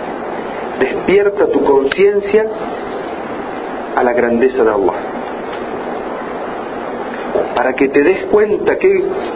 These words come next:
cuán grande y cuán sublime es a quien estás desobedeciendo y abandonando. Piensa, reflexiona en la grandeza de Allah.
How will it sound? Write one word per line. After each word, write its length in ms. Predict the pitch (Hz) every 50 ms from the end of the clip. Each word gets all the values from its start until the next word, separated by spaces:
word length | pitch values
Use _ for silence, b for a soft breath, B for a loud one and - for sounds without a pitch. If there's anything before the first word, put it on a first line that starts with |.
| - - - -
cuán 300 | - 214 240 254 240 226
grande 560 | 202 202 185 156 131 123 117 110 107 107 107 104 - - - - - - - - - - - - -
y 80 | - 262 - - -
cuán 260 | 214 226 240 226 - -
sublime 520 | - 170 147 143 170 190 214 220 226 254 269 262 240 - 262 - - - - - - - - - - - - - -
es 180 | 127 - - -
a 100 | - -
quien 140 | - 139 131
estás 320 | 120 - - 151 151 151 151 - - - - - - - -
desobedeciendo 880 | - - - - - 127 127 123 127 123 123 - 180 180 180 185 165 143
y 60 | 127
abandonando. 560 | 117 113 113 107 107 104 104 101 98 95 92 92 - - - - - - - - - - - - - - - - - - - - - - - - - - - - - - - - - - -
Piensa, 440 | - 185 214 214 190 156 - - 131
reflexiona 560 | 127 127 - - 135 - - - 190 190 180
en 60 | 151
la 60 | 131 123
grandeza 520 | 123 123 127 120 127 151 160 - - 143
de 80 | 123 117
Allah. 260 | 113 117 131 131